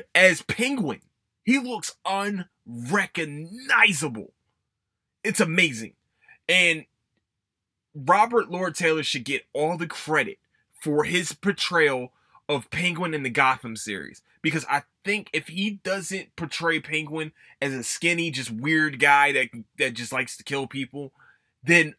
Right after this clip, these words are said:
I don't think Colin Farrell would even have this role. They would probably look at another Danny DeVito type, type deal. But to just have Penguin as just really the way he walks or the way he is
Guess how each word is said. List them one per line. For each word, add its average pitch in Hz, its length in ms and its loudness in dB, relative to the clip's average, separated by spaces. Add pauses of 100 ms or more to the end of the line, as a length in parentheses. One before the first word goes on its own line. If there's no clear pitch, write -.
I 170 80 8
don't 180 180 0
think 175 140 -2
Colin 156 300 2
Farrell 143 520 0
would 135 480 -2
even 139 240 -4
have 127 260 0
this 117 160 -8
role. 123 200 -4
They 117 140 0
would 113 80 -4
probably 123 220 -2
look 120 180 -8
at 117 80 -8
another 117 420 -4
Danny 120 400 -6
DeVito 110 340 -6
type, 104 240 -6
type 98 220 -4
deal. 98 240 -10 (720)
But 165 200 6 (380)
to 143 120 -4
just 202 340 -2
have 170 380 2
Penguin 170 440 -4
as 135 240 -2
just 131 220 -6
really 139 500 -4 (340)
the 147 80 2
way 131 180 2
he 131 220 -4
walks 127 460 -2
or 139 60 -4
the 117 60 -8
way 127 160 -6
he 131 480 -4
is 185 240 -4